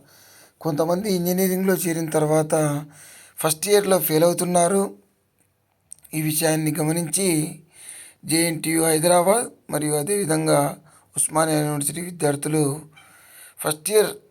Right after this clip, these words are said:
ప్రమోషన్ ఇవ్వాలని నిర్ణయించారు. ఒకవేళ ఫస్ట్ ఇయర్ క్రెడిట్స్‌ను తగ్గించి ఇచ్చినా కూడా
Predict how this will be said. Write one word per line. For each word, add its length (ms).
ప్రమోషన్ 420
ఇవ్వాలని 760
నిర్ణయించారు. 840
ఒకవేళ 760
ఫస్ట్ 340
ఇయర్ 200
క్రెడిట్స్‌ను 920
తగ్గించి 460
ఇచ్చినా 440
కూడా 580